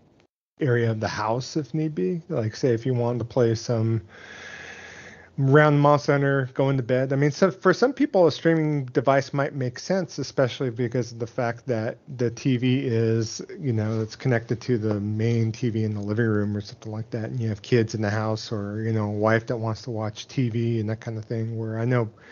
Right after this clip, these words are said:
both me, you, and Kev all have dedicated T Vs just for playing games, so.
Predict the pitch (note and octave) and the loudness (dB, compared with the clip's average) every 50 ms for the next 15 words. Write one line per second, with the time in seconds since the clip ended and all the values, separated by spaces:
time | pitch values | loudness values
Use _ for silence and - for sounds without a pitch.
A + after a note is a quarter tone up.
0 | - - - - - _ - C3+ C3 B2 - - C3 C#3 D3 D3+ D3 C#3+ C3 B2+ | -20 -20 -20 -20 -8 _ 2 2 2 2 2 2 4 6 6 6 6 4 2 4
1 | C#3+ D#3+ D#3+ D#3 F3 - D3 C#3 D3+ E3+ E3+ D#3+ C#3 A#2+ - - C#3 B2 A2+ A2 | 4 6 6 6 4 2 2 4 6 6 6 6 4 2 0 2 4 4 4 4
2 | A2 G#2 G#2 G#2 - _ _ - C3 B2+ C#3 C3 B2 A#2+ A2+ A2+ G#2+ - B2+ A#2 | 2 0 -2 -8 -18 _ _ -8 -4 -2 0 2 4 4 4 2 2 0 0 0
3 | A2 A#2 - B2+ A#2+ G#2+ G2+ G#2 - A#2+ A2+ G#2 A2+ G#2+ G2+ - - A2+ A2 - | 0 0 0 -2 -2 -2 -4 -4 -4 -2 -2 0 0 -2 -2 -2 -4 -4 -4 -6
4 | - - - A2 G2+ G#2 - - B2 G#2+ G2+ A2+ A2+ A2+ A2+ A2+ A#2 A#2 C3 B2+ | -10 -8 -8 -8 -8 -8 -6 -4 -4 -2 -2 -4 -4 -4 -4 -6 -6 -8 -10 -12
5 | - - - - - - C3 | -12 -10 -8 -8 -8 -8 -10